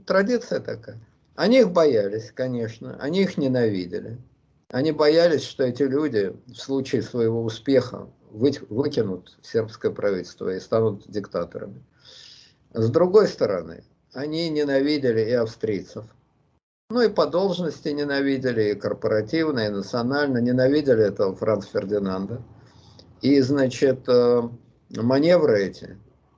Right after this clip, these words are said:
э, которые проводили у них под носом, их бесили, их, руководителей Сербии, бесили.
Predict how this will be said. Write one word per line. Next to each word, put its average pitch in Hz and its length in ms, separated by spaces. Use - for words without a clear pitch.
э, 98 440
которые 104 380
проводили 107 520
у 104 60
них 98 220
под 107 160
носом, 107 400
их 131 100
бесили, 107 520
их, 127 400
руководителей 101 760
Сербии, 92 400
бесили. 95 640